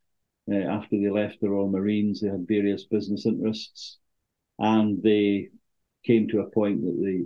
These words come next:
managed to sell one of their, their businesses, and they were looking at the next challenge. Um, four to five million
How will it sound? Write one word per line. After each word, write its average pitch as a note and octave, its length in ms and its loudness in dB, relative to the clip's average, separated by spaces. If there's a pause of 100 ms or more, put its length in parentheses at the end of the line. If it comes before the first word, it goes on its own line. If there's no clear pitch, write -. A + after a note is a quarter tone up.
managed G2 360 -4
to A2 60 -10
sell G2+ 360 -2
one F#2+ 180 -4
of F2+ 180 -8
their, F#2+ 280 -4 (100)
their G2+ 160 -4
businesses, F#2 800 -8 (260)
and F#2 320 -4
they F#2+ 100 -2
were F2+ 280 -4 (1000)
looking A#2 360 2
at - 80 -2
the G2 80 -4
next G2 320 -4
challenge. G2 580 -4 (240)
Um, G2 460 -2 (920)
four D3+ 160 4
to - 60 0
five D3+ 300 4
million D#3 480 2